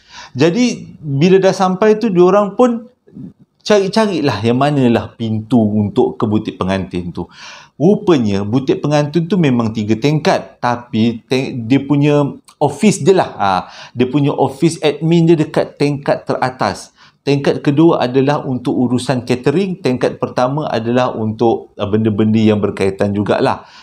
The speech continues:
Ada macam baju-baju, tempat dia simpan baju-baju, tempat dia simpan kipas pengantin, bunga mangga, ah, macam tu. Itu tingkat pertama.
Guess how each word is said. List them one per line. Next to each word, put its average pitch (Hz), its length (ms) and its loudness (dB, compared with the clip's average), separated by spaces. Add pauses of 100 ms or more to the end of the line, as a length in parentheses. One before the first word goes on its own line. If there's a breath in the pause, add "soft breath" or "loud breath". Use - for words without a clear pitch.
Ada 87 320 -6
macam 92 400 -4
baju-baju, 92 640 -2
tempat 92 240 -4
dia 92 80 -4
simpan 92 320 -4
baju-baju, 95 640 -4
tempat 90 320 -4
dia 90 80 -8
simpan 92 320 -4
kipas 87 240 -10
pengantin, 98 800 -2 (240 loud breath)
bunga 90 240 -6
mangga, 101 800 0
ah, 87 80 -8
macam 85 320 -8
tu. 85 320 -10
Itu - 240 -16
tingkat - 240 -8
pertama. 85 480 -6